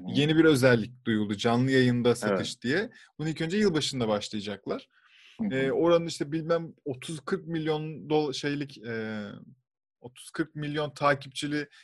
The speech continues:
Speaker 1: influencer ile anlaşmışlar host olsun diye. Ve Walmart hesabında,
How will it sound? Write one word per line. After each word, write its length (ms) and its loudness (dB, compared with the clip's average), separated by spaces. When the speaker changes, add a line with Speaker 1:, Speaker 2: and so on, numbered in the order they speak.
Speaker 1:
influencer 500 -4
ile 160 2
anlaşmışlar 600 0
host 280 -4
olsun 380 -4
diye. 140 0
Ve 340 -10
Walmart 420 6
hesabında, 760 2